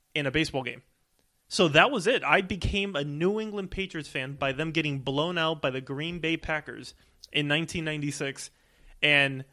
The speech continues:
I mean, since then, I mean, I've done pretty well for myself as a fan.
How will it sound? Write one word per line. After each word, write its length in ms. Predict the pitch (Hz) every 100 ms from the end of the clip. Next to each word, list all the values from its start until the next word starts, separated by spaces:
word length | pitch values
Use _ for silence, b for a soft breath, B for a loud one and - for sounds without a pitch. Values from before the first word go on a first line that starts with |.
| -
I 80 | 170
mean, 220 | 170 160
since 520 | - - - 165 151
then, 480 | 143 147 226 185 180
I 120 | 156
mean, 160 | 156 151
I've 140 | 143
done 180 | 160 151
pretty 200 | - 147
well 160 | 139
for 140 | 165 165
myself 400 | 139 131 139 -
as 140 | 135
a 20 | 139
fan. 360 | 165 165 147